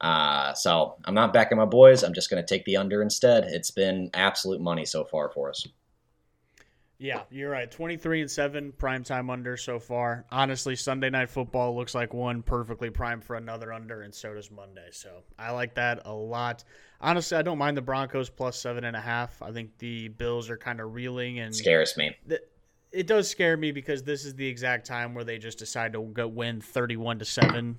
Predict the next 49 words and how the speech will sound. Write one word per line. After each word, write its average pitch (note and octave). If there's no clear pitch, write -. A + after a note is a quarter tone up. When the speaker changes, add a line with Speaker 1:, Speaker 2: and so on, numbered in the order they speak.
Speaker 2:
on A2+
a, A2+
a A#2
random A2+
Speaker 1:
Right. B2
Speaker 2:
primetime A2+
game A2+
and A2+
just A2
let A2+
everyone A2+
know A2+
that G#2+
they're G#2+
still A2
a G#2+
really A2
good G2+
football A#2+
team. B2
So G#2+
that's B2
why B2+
I -
would A#2
avoid B2
it, A#2+
but A2
I A#2
don't, A#2
I A#2
don't A#2
mind A2
the G#2
Broncos G2+
plus G#2
seven G2+
and G2
a F#2+
half. G2+
I G2+
think G#2+
it's -
gonna A2
be G#2
a G#2
pretty G#2
close G2+
game. D3+